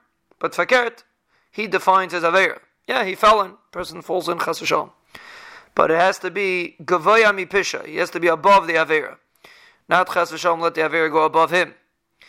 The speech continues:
And from the Hemshech of the Medrash, it comes out that if a person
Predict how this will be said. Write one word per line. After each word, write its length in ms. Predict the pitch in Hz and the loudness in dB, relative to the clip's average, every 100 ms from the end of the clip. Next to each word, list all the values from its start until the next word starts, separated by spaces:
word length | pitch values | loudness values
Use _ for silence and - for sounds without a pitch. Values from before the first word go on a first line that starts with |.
| - _ _ | -20 _ _
And 120 | 151 | -4
from 140 | 156 151 | -2 -2
the 60 | |
Hemshech 360 | 156 202 196 196 | 0 -2 -4 -2
of 60 | 175 | -2
the 60 | |
Medrash, 320 | 190 233 190 | 0 -2 -4
it 80 | 170 | -4
comes 240 | 185 180 202 | -4 -2 -4
out 120 | 180 | -4
that 80 | 160 | -6
if 60 | |
a 60 | 151 | -4
person 420 | 190 196 180 | -2 -2 -4